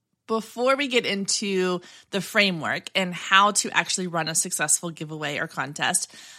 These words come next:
let's talk really quickly about why this is actually a good strategy to use in your business.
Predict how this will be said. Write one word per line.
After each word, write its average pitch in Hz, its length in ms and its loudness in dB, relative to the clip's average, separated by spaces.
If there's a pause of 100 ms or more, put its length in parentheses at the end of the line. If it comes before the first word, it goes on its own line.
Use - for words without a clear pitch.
(140)
let's 247 260 2
talk 403 200 6
really 403 200 2
quickly 294 300 0
about 262 260 4
why 180 840 6
this 175 260 0
is 202 120 0
actually 175 480 2
a 165 420 -2
good 175 300 -2
strategy 175 520 2
to 170 60 -6
use 165 240 -6
in 160 60 -8
your 156 100 -6
business. - 600 -2